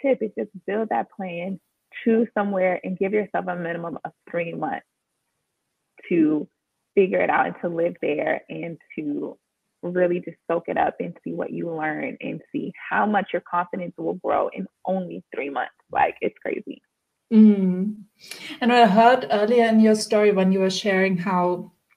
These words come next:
Speaker 2: you know, you sort of also financially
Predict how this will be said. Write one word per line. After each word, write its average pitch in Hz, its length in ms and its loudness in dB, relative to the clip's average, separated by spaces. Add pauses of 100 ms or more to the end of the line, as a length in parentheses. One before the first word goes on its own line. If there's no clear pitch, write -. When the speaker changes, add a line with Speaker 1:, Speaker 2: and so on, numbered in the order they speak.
(320)
Speaker 2:
you 208 160 0
know, 214 320 2
you 208 440 6
sort 196 280 2
of 185 240 0 (600)
also 208 240 2
financially 208 1300 4